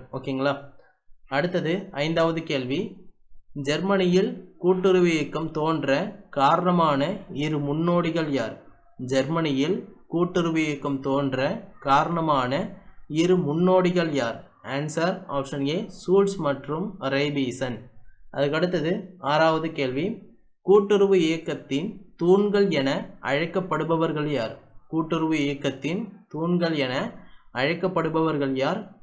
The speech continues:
ஆன்சர் ஆப்ஷன் ஏ, சூல்ஸ் மற்றும் ரைபீசன். அதுக்கடுத்தது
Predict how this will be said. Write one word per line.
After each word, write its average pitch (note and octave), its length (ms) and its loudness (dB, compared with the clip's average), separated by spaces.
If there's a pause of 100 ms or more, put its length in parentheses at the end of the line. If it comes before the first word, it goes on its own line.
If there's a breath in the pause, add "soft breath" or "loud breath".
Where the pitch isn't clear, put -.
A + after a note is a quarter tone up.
(140)
ஆன்சர் D#3+ 440 0 (140)
ஆப்ஷன் C#3 400 -2
ஏ, F#3 100 2 (180)
சூல்ஸ் F3+ 460 0
மற்றும் C#3+ 480 -2 (260)
ரைபீசன். C3+ 640 -2 (540)
அதுக்கடுத்தது D3+ 640 -2